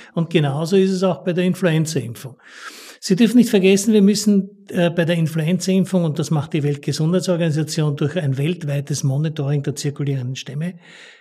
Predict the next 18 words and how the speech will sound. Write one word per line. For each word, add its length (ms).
relativ 520
frühzeitig 720
festlegen, 720
nämlich 280
schon 200
zu 120
Jahresbeginn 800
in 120
etwa, 420
welche 680
Stämme 500
in 220
die 380
Impfstoffe 600
im 280
Herbst 500
kommen 320
werden. 320